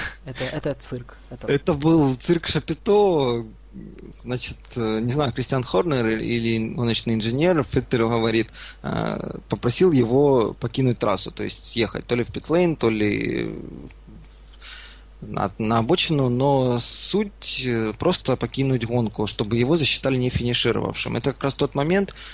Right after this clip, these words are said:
Speaker 1: когда гонщику разрешаться менять, э, коробку передач. И, скорее всего, ради этого это и было.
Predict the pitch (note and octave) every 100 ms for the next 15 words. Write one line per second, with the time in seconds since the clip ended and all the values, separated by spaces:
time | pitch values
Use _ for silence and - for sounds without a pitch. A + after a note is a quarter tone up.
0 | - B2 B2 B2 C3+ E3 - C3+ A#2 A2+
1 | - C#3 - - A2+ A#2 B2 C3 - -
2 | A2+ - - - - - - A#2 - -
3 | A#2 A#2+ A2+ - - - - - - -
4 | A2+ A2+ A2+ A2 G#2 - A#2+ D#3 - C3
5 | A#2+ G#2+ G#2+ B2+ C3+ A#2+ A#2 A#2 - B2
6 | - A#2+ A#2+ G2+ -